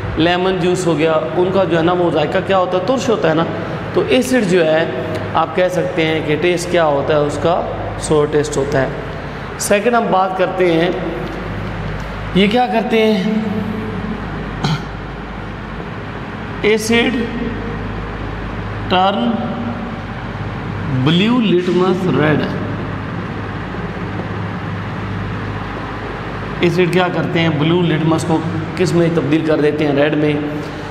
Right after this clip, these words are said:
जब एसिड के अंदर लिटमस को जो है ना वो रखा जाएगा तो ये ब्लू लिटमस को किस में कर-, जो है ना वो कन्वर्ट कर देगा? रेड में। तो ये क्या करते हैं?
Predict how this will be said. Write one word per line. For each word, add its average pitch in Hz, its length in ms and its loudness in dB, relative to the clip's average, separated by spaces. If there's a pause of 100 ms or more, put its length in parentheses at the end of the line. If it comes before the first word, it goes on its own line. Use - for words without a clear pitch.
(140)
जब 160 260 2
एसिड 185 520 2
के 180 80 4
अंदर 170 280 2
लिटमस 170 400 2
को 165 240 4
जो 143 100 4
है 143 60 4
ना 160 100 2 (100)
वो 151 100 2 (500)
रखा 156 260 0
जाएगा 156 320 2
तो 151 120 0
ये 143 100 2
ब्लू 156 300 2
लिटमस 160 400 2
को 160 100 2
किस 160 220 0
में 160 160 4
कर-, 147 180 4
जो 139 120 4
है 139 60 4
ना 156 100 4
वो 151 160 2 (680)
कन्वर्ट 147 400 2
कर 147 120 2
देगा? 147 340 2
रेड 127 320 0
में। 117 160 -2 (300)
तो 175 60 -2
ये 147 100 4
क्या 160 180 2
करते 151 300 0
हैं? 208 160 2